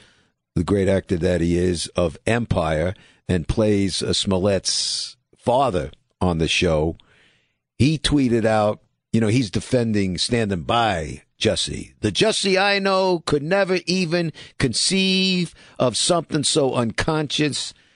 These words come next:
unconscious and ugly." And your, he, he, here he tweets out, "All your little homies got you. We love the hell out of you."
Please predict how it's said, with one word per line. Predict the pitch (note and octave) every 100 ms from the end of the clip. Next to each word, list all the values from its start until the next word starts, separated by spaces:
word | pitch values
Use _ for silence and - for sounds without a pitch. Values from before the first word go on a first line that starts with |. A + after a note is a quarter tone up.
| _
unconscious | A#2 A2+ - C#3+ C3 C#3+ - -
and | A#2+
ugly." | A#2+ G#2+ - - - _ _ _ _ _ _ _ _ _ _ _ _ _ _ _ _ _ _ _ _ _ _ _ _ _ _ _ _ _ _
And | D3 D3
your, | D#3+ A#3 E3 - -
he, | - -
he, | C3 D3
here | B2+ D#3 D#3+
he | D3
tweets | - C#3+ -
out, | C#3+ A2 -
"All | G3 A#3 A3+
your | G#3 G3+
little | G3+ A3 F#3+
homies | C#3 G#3+ F#3+ F3 B2+
got | G#2+ F#3+ -
you. | G#2 C2 - _ -
We | D#3+ G3
love | G3+ A3
the | F#3 D#3
hell | - A3+ G3 -
out | C3+ A#2
of | F#2
you." | D2